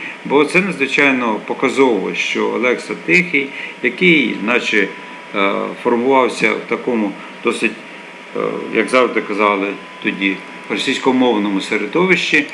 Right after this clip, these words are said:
він заявив себе про, е, свій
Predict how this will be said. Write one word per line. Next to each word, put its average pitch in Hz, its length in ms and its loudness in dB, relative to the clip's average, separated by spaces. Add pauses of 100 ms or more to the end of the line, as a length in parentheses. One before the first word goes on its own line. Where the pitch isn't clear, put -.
(220)
він 156 100 6
заявив 143 420 2
себе 139 280 0
про, 120 400 0 (460)
е, 104 300 4 (1400)
свій 127 440 4